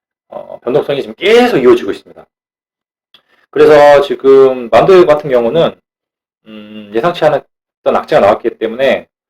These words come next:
지금 수급이 완전 꼬였거든요. 수급이 꼬였어요. 보시면 이평선들 다 실험해 놓고, 어, 이거에 대해서는 쉽-,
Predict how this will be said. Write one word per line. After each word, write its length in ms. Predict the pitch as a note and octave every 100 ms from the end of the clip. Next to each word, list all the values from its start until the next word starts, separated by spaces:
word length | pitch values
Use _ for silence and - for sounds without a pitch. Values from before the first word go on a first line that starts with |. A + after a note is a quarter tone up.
| _ _ _ _
지금 140 | A#2
수급이 300 | - B3+ B3+
완전 260 | B2+ E3+ -
꼬였거든요. 640 | B3+ D4 G#3+ A#2 D3 G#3 _ _ _ _ _ _ _
수급이 280 | - E3+ -
꼬였어요. 680 | B3 B3 A#2 G2 G2 F#2+ _ _ _ _ _ _ _ _ -
보시면 400 | D3 D3 E3 E3+
이평선들 420 | C3 D#3+ D#3 D3 C3+
다 200 | - -
실험해 300 | G#3 G3+ C3+
놓고, 480 | - _ A#2 F2 _ _ _ _ _ _ _ _ _
어, 880 | G1+ G1+ G1+ G1+ G1+ - - G1+ - _ _ _ _ _ _ _ _ _
이거에 260 | A#2 D3+ D3+
대해서는 580 | D3+ D3 D3 F#3 F3+ _ _ _ _ _ _ _
쉽-, 140 | -